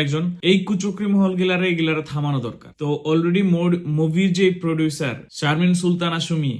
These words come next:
তো উনি already গুলশানে গেছে, আমি এখানে দিয়ে দেবো। আহ, তিনি already জিডি করা হয়েছে একটা ডিবি অফিসে গুলশানে। কিছু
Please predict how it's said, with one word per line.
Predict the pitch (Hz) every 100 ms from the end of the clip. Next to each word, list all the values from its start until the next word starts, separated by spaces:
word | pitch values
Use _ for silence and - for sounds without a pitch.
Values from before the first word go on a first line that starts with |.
| -
তো | 147 160
উনি | 180 196
already | 185 185 208 214 - 139
গুলশানে | 147 160 175 175 175
গেছে, | 160 165 170 202 - -
আমি | 135 147
এখানে | 151 156 160
দিয়ে | 151 147
দেবো। | 131 127
আহ, | 175 175 - 127 127 127 127
তিনি | 156 160
already | 156 160 175 151
জিডি | 131 165 196
করা | 185 165
হয়েছে | 147 - 131 135
একটা | - 131 175 - _ _ -
ডিবি | 127 139 151
অফিসে | 147 139 147 143
গুলশানে। | 135 123 131 160 196 -
কিছু | 170